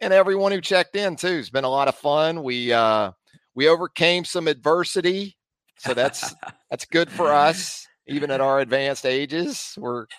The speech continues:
Speaker 1: maybe a little more poised and calm than we would have been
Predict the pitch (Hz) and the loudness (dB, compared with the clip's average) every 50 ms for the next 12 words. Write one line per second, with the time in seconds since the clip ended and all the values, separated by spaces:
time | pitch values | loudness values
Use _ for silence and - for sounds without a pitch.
0 | - - - - - - - - - 139 139 147 147 143 143 151 151 147 147 143 | -14 -12 -12 -12 -14 -12 -10 -8 -2 -2 -2 0 0 -2 -4 -2 -4 -4 -4 -4
1 | 139 - - - 160 147 147 151 160 156 147 - 151 135 117 - - 143 135 139 | -6 -6 -8 -8 -4 -2 -2 -2 -2 -4 -6 -8 -10 -10 -8 -2 0 2 4 4
2 | 143 147 156 156 147 135 135 131 131 123 135 135 131 123 127 135 139 139 143 | 4 2 0 0 -4 -6 -6 -6 -6 -6 -6 -6 -4 -4 -4 -4 -4 -6 -8